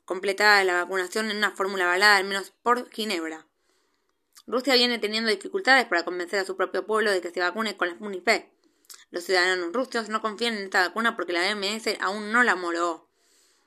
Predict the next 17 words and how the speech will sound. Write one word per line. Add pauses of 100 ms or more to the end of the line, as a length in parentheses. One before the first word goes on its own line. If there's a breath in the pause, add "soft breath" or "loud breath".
(140)
En
diciembre
del
veinte
veintiuno,
el
director
ejecutivo
del
Fondo
Ruso
de
Inversión
Indirecta, (280 loud breath)
redif, (280 loud breath)
Kirill
Dmitriev,